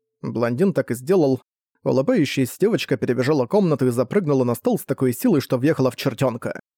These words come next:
Нерон издал невольный вскрик, как будто испугался, что чертёнок его выпустит.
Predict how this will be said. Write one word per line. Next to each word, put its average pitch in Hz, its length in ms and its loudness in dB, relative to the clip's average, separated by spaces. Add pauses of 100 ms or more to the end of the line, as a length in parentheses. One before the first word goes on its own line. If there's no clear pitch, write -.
(520)
Нерон 127 400 2
издал 123 260 0
невольный 123 360 0
вскрик, - 420 -4 (480)
как 143 160 -2
будто 277 260 0
испугался, 147 500 0
что - 160 -4
чертёнок 139 460 -2
его 127 180 2
выпустит. - 680 -4